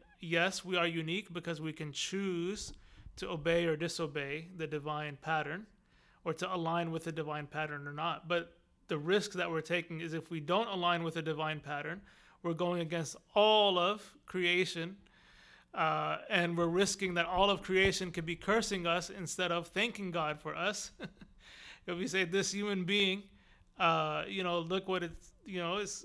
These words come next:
he's straying, he's straying so far away from the divine purpose <laughs> and, and plan."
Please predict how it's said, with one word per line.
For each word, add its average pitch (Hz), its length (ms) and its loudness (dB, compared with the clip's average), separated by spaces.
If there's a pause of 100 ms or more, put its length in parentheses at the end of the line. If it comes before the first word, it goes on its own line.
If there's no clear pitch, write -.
he's 180 160 -8
straying, 185 600 -2 (200)
he's 170 140 -10
straying 185 320 0
so 196 280 0
far 190 520 2
away 180 280 0
from 175 180 -8
the 160 80 -4
divine 156 340 -4
purpose 160 460 -4
<laughs> - 20 -8
and, 151 80 -10 (180)
and 226 180 -12
plan." 175 400 0